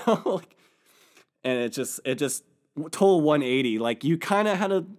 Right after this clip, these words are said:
a feeling like Viper was gonna come, like, you know, triumphant and victorious, and all of a sudden it just switches again, one eighties, and, you know,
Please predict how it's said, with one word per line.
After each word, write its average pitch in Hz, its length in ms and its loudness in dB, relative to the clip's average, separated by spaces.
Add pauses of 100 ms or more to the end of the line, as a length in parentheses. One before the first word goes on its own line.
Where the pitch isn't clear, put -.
(160)
a 147 60 -4
feeling 170 400 0
like 135 220 0
Viper 120 320 -2
was 143 120 -4
gonna 147 140 -2
come, 156 440 -4 (360)
like, 123 260 -2 (680)
you 139 80 -4
know, 113 100 -2
triumphant 131 680 -4
and 113 380 -6 (140)
victorious, 131 760 -6 (560)
and 117 600 -4 (240)
all 156 80 4
of 156 80 2
a 151 40 0
sudden 143 300 0
it 113 40 -6
just 113 200 -6
switches 135 420 -4
again, 104 380 -4
one 123 220 -2
eighties, 113 560 -4
and, 107 380 -6 (100)
you 123 80 -6
know, 101 260 -8